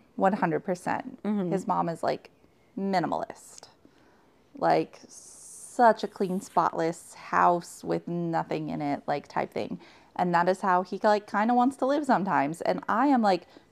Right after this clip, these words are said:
Speaker 1: "No, we need to decorate. There needs to be twelve plants
Speaker 2: There's
Speaker 1: on
Speaker 2: a
Speaker 1: that shelf."
Speaker 2: difference between
Speaker 1: Yeah,
Speaker 2: eclectic.
Speaker 1: yeah. I think there is, like, eclectic and, but
Speaker 2: But from his
Speaker 1: there are definitely
Speaker 2: perspective
Speaker 1: things that, like, why do I have that
Speaker 2: Yeah.
Speaker 1: still?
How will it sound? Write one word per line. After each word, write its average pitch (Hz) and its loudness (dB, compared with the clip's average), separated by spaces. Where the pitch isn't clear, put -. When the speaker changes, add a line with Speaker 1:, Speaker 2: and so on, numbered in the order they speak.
Speaker 1:
"No, 220 2
we 202 -2
need 247 -2
to 254 -4
decorate. - -4
There 196 2
needs 220 0
to 226 -2
be 208 0
twelve 170 0
plants 160 -6
Speaker 2:
There's 370 8
Speaker 1:
on 330 6
Speaker 2:
a - 6
Speaker 1:
that - 4
shelf." 381 6
Speaker 2:
difference 349 4
between 240 0
Speaker 1:
Yeah, - -4
Speaker 2:
eclectic. 240 6
Speaker 1:
yeah. 202 10
I 254 10
think 285 4
there 233 8
is, 202 6
like, 190 6
eclectic 185 2
and, 165 0
but 208 10
Speaker 2:
But 262 12
from 233 8
his 240 2
Speaker 1:
there 269 12
are 269 10
definitely 220 8
Speaker 2:
perspective 156 4
Speaker 1:
things 175 0
that, - 4
like, 175 2
why 175 4
do 175 -2
I 175 2
have 160 -6
that 180 -4
Speaker 2:
Yeah. 165 8
Speaker 1:
still? 180 0